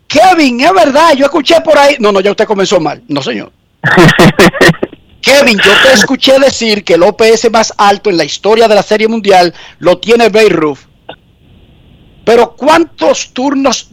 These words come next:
Speaker 1: mínimo? Esa es una pregunta. Pero Kevin, a mí me dijeron que tú dijiste que probablemente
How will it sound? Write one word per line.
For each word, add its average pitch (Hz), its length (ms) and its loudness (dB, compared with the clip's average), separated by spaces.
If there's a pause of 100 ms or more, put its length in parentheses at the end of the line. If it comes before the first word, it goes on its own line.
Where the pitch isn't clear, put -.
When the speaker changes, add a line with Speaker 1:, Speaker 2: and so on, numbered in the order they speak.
Speaker 1:
mínimo? 190 520 -2
Esa 277 200 -2
es 214 80 -4
una 208 180 0
pregunta. 156 440 -6 (260)
Pero 254 240 2
Kevin, 359 320 2
a 294 40 2
mí 320 120 4
me 349 120 4
dijeron 302 400 2
que 277 140 0
tú 311 140 -4
dijiste 302 520 0
que 269 120 0
probablemente 285 880 2